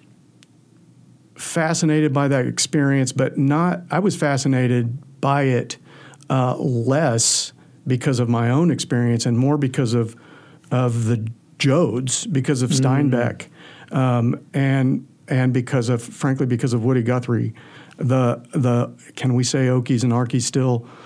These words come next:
Speaker 1: who had, um, who had gone out to, who had to go out there to,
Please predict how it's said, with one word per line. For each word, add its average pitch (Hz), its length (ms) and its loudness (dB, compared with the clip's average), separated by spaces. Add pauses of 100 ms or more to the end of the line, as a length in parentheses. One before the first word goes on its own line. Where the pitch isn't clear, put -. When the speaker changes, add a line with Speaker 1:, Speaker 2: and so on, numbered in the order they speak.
(180)
Speaker 1:
who 131 220 2
had, 120 440 0
um, 113 540 0 (360)
who 127 140 0
had 127 220 0
gone 123 280 2
out 127 400 -2
to, 123 440 2
who 120 180 -2
had 170 420 0
to 127 160 -2 (720)
go 127 200 2
out 113 260 0
there 117 380 0 (460)
to, 120 360 0